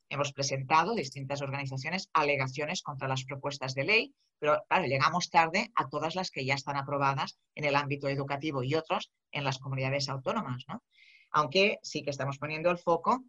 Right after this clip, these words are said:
en su impacto en la infancia y en la educación, pero realmente llegamos tarde, porque hay que revertir estos protocolos, ¿no?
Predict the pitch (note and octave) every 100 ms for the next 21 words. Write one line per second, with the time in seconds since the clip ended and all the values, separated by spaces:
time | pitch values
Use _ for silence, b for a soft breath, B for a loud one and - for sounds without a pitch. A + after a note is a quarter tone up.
0 | _ _ - C#3+ C#3 C#3 C#3 C#3 C3+ F#3+
1 | F3 C3 C3+ C#3 F3+ F#3 C#3 B2+ C3 B2+
2 | - G3 A#3 A#2 - D#3 C3+ C3+ C3+ F#3
3 | G3+ C3 B2 B2+ A3 A#3+ C3 A#2 - C#3+
4 | C3+ C3 - - - F#3+ E3+ B2 B2 A3+
5 | C4+ - _ _ - C#3+ C3 - B2+ B2+
6 | B2+ G#2+ E2+ - F#3 C4+